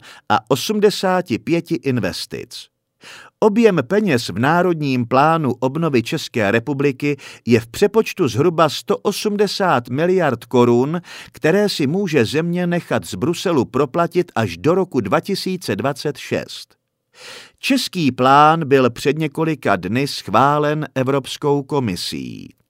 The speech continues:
Země dostanou po definitivním schválení celého plánu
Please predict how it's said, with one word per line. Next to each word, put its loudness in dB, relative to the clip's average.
Země 2
dostanou 0
po -2
definitivním 0
schválení 2
celého 0
plánu 2